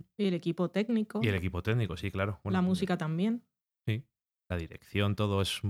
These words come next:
Speaker 2: muy
Speaker 1: La
Speaker 2: parecido.
Speaker 1: editora del podcast. Si escucháis hielos moverse durante el programa, es que estamos aquí maridando, ya sabéis,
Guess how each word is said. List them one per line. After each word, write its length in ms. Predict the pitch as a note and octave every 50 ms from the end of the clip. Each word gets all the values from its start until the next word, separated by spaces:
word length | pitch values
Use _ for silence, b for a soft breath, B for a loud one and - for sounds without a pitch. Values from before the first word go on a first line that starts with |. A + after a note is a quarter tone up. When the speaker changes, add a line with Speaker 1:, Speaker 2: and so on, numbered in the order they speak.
| F#2 - _ _ _ _
Speaker 2:
muy 160 | - A2 G#2+
Speaker 1:
La 100 | - F#3
Speaker 2:
parecido. 340 | F#3 F3 E3+ D#3+ - G3 G#3
Speaker 1:
editora 280 | G#3+ A#3 B3+ C4+ - -
del 200 | A#3 G3+ F#3+ F3+
podcast. 540 | F#3 - A3 A3+ - - B3+ C#4 - - - _ _ B B B B B B _ _ _ _ -
Si 60 | A3+
escucháis 1160 | G#3+ - A3 G#3 - A3+ A3 A3 A3 A3+ A3+ A#3 A#3 A3+ A3+ A3+ A3+ A3+ A3+ A3 A3 A3 A3 G#3+
hielos 360 | G#3+ G#3+ G#3+ A3 G#3+ G3+ F#3+
moverse 500 | G#3 G3+ G3 G3 F#3+ G3+ G3 G3 - F#3+ F#3+
durante 380 | F#3+ F#3+ F#3 F3+ F3+ F#3 -
el 80 | F3+ F3+
programa, 720 | - F3 E3+ E3+ F3 F3+ G3 G3+ G#3+ G#3+ G#3+ G#3 G3 F3+
es 100 | E3 -
que 60 | - D#3+
estamos 340 | D#3 - E3+ E3 E3+ E3 -
aquí 340 | D#3 - D#3+ D#3+ D#3 D#3 D#3
maridando, 440 | D#3+ E3 E3 D#3 D3 D3 D3 D3+
ya 120 | D#3+ D#3 D3
sabéis, 540 | - D3+ C#3 C3+ - - F#3 - - -